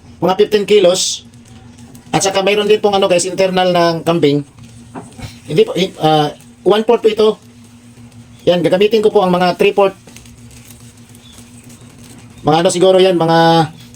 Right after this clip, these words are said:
two hundred grams na sugar. Since one-fourth yan, hindi ko inubos, mga two hundred grams siguro yan. At saka, ah, lagyan ko po ng soy sauce na three hundred forty M L. Ito po ang gagamitin natin sa pagmamarinate ha.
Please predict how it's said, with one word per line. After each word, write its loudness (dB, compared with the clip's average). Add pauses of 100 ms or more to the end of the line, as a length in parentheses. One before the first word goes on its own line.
(160)
two 0
hundred 0
grams 0
na -2
sugar. -2 (320)
Since -2
one-fourth 0
yan, 0
hindi 0
ko -2
inubos, 2
mga 0
two -2
hundred -2 (560)
grams -2
siguro 0
yan. -2 (1200)
At -2
saka, 0 (720)
ah, 2
lagyan 0
ko 0
po 2
ng 0
soy 0
sauce -4
na 0 (880)
three 0
hundred -2
forty 0
M -2
L. -2
Ito 0
po -2
ang 0
gagamitin 0
natin -2
sa -4
pagmamarinate 0
ha. -4